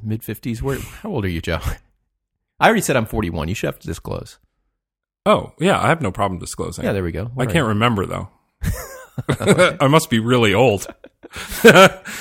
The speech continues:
Speaker 2: No, I'm, <laughs> how old am I? I'm, I was born in nineteen sixty-seven, so I'm fi-, I'm forty-seven. Forty-seven?
Speaker 1: Uh, fo-
Speaker 2: I'll be forty-seven in September.
Speaker 1: Okay. Okay.
Speaker 2: I'm forty-six now.
Speaker 1: Forty-six.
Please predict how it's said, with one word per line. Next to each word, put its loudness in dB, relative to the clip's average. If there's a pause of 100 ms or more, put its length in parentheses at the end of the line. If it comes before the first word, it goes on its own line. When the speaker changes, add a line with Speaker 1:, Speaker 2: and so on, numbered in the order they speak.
(120)
Speaker 2:
No, 6
I'm, 4
<laughs> 2
how -4
old -4
am -2
I? -8
I'm, -2
I -6
was -4
born -4
in -2
nineteen -2
sixty-seven, -4
so -2
I'm 0
fi-, -2
I'm 0
forty-seven. -6 (100)
Forty-seven? -6 (440)
Speaker 1:
Uh, -12
fo- -12
Speaker 2:
I'll 8
be 2
forty-seven 4
in 0
September. -2 (400)
Speaker 1:
Okay. 0 (260)
Okay. -6
Speaker 2:
I'm -2
forty-six 0
now. 2
Speaker 1:
Forty-six. -2